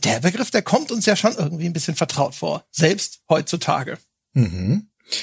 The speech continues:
Speaker 2: Und wir sprechen über eine historische Indizierungslistenstreichung.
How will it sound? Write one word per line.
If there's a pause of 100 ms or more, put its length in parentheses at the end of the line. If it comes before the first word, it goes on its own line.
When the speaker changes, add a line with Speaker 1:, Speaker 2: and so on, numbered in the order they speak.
(260)
Speaker 2:
Und
wir
sprechen
über
eine
historische (840)
Indizierungslistenstreichung.